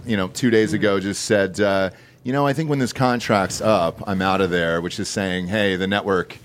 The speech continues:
Speaker 1: wants you out of there, so
Speaker 2: Yeah.
Speaker 1: there, there won't be another one." He's got two years left on his deal, and then they just announced today that, uh, Jimmy Fallon, they're gonna do a huge two-hour special for his ten years on T V, which
Speaker 2: Mm.
Speaker 1: means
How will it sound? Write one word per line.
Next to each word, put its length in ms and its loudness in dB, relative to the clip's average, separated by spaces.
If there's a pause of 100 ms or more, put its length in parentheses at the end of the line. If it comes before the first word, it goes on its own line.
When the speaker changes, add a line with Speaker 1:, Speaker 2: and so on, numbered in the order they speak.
(400)
Speaker 1:
wants 280 -2
you 80 2
out 200 2
of 80 0
there, 260 4
so 220 0
Speaker 2:
Yeah. 240 2
Speaker 1:
there, 160 2
there 100 4
won't 140 2
be 100 4
another 240 2
one." 260 0
He's 200 0
got 180 2
two 140 0
years 260 2
left 220 2
on 100 0
his 240 -2
deal, 340 2 (360)
and 120 -4
then 140 0
they 100 2
just 220 -4
announced 380 0
today 240 2
that, 280 -4
uh, 120 0
Jimmy 240 -2
Fallon, 420 -2
they're 100 -4
gonna 160 -6
do 180 -4
a 40 -4
huge 580 -4 (360)
two-hour 440 4
special 500 0
for 180 -4
his 180 -4
ten 260 -4
years 280 -4
on 180 -6
T 300 -6
V, 360 0
which 220 -4
Speaker 2:
Mm. 40 -6
Speaker 1:
means 360 -4